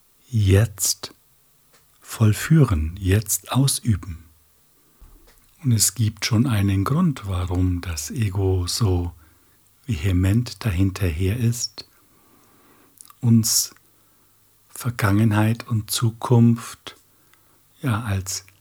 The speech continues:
wahre Zeiträume,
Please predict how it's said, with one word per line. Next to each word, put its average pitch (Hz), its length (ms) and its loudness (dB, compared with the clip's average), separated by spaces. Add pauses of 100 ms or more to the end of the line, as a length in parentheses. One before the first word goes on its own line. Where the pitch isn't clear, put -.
(300)
wahre 120 920 2 (1120)
Zeiträume, 104 1160 0